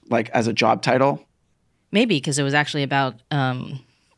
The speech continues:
Speaker 2: like, an asteroid hits the Earth in the early nineteen fifties and it speeds up the space program so that people can go to the moon and then Mars because the Earth is going to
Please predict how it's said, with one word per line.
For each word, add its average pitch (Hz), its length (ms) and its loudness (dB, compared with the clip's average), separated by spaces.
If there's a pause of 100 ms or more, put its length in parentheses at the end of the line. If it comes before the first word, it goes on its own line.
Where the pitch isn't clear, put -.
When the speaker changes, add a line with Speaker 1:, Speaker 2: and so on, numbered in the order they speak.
(360)
Speaker 2:
like, 131 200 0
an 120 260 -4
asteroid 127 540 -2
hits 135 300 -4
the 123 160 -6
Earth 131 300 -4
in 131 140 -8
the 117 80 -8
early 131 260 -6
nineteen 123 320 -8
fifties 127 520 -6
and 127 220 -2
it 110 120 -8
speeds 135 340 -4
up 131 160 -8
the 127 380 -6 (300)
space 151 360 -2
program 120 560 -8
so 131 180 -2
that 120 300 -4 (240)
people 131 340 -6
can 120 400 -6 (460)
go 143 140 0
to 139 80 -2
the 156 100 -4
moon 139 320 -2
and 127 80 -6
then 135 180 -4
Mars 135 600 -4
because 120 640 -10 (200)
the 135 100 -6
Earth 131 240 -4
is - 100 -10
going 127 200 -12
to 107 180 -10